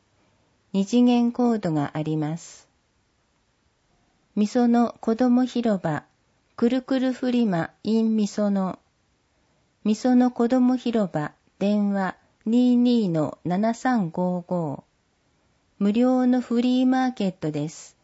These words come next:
不要になった子ども服やおもちゃ、絵本がある人はお持ちください。時、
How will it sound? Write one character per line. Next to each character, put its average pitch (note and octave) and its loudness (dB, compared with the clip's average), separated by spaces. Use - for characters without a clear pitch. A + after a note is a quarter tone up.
不 A3+ 0
要 B3+ 4
に B3 4
な B3 4
っ B3 -6
た E3+ -2
子 F3+ -4
ど G#3+ 0
も A#3+ 2
服 - -6
や D#3 -2
お F#3+ -2
も A#3+ 2
ち G#3 -4
ゃ、 D3+ -2
絵 F3+ -2
本 A#3+ 2
が E3+ -2
あ F3+ -2
る F3+ -2
人 D3 -6
は C#3 -4
お E3 0
持 G3+ 0
ち - -18
く A3 -6
だ G#3 -2
さ G3 -4
い。 F3 -8
時、 G#3 -4